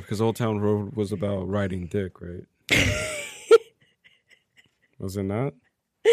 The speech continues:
Speaker 2: Well, now, <laughs> I mean, now we can, I don't know if we can make that assumption, but sure, <laughs> it might as well be.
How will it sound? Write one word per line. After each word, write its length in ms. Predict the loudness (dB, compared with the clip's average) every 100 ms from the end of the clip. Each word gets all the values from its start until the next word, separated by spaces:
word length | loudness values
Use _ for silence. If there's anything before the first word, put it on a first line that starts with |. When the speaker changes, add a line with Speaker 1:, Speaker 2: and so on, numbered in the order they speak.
| 4 0 0
Speaker 2:
Well, 200 | 4 4
now, 500 | 6 6 8 8 8
<laughs> 20 |
I 140 | 8 8
mean, 380 | 6 8 6 8
now 140 | 6 6
we 160 | 2
can, 380 | 4 4 4 0 -4 -16 -14 0
I 60 | 2
don't 120 | 4
know 180 | 4 2
if 60 |
we 120 | 0 0
can 180 | 2
make 200 | 4 4
that 140 | 4 4
assumption, 720 | 4 4 4 4 2 2 4
but 160 | 4 4
sure, 300 | 2 6 6 6
<laughs> 140 | -6 4
it 100 | 6
might 260 | 8 6
as 180 | 6 4
well 220 | 2 4 4
be. 360 | 2 2 0